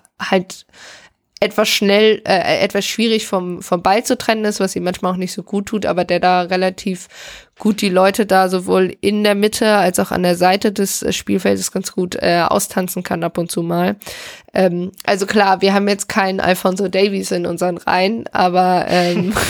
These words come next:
<laughs> wer, wer hat das schon? Äh, außer Bayern natürlich. Also da, das jetzt nicht, also ich würde jetzt nicht sagen, dass alles über Schnelligkeit kommt, aber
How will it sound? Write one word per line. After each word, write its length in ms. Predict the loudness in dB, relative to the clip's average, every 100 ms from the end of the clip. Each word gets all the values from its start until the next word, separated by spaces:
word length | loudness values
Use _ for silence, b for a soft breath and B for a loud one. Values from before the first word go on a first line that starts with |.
| 0 -2
<laughs> 340 | -2 -12 -2
wer, 220 | 0 2
wer 120 | 2
hat 160 | 2 0
das 140 | 0
schon? 340 | 0 0 -2 -4 B B -12 -4
Äh, 260 | -2 -2
außer 280 | -2 -4 -2
Bayern 280 | 0 0 -2
natürlich. 560 | -4 -4 -2 -4 -4
Also 460 | -6 -4 -2 -2 -6 -18 _
da, 160 | 0 0 0
das 220 | 0 2
jetzt 180 | 0 0
nicht, 160 | 0 0
also 140 | 0
ich 80 | 0
würde 160 | 0 0
jetzt 120 | -2
nicht 120 | 0
sagen, 220 | 0 0
dass 160 | -2 -4
alles 260 | -4 -4
über 160 | -4 -4
Schnelligkeit 720 | -4 -4 -4 -6 -4 -6 -4
kommt, 320 | -4 -4 0
aber 560 | 0 2 4 4 2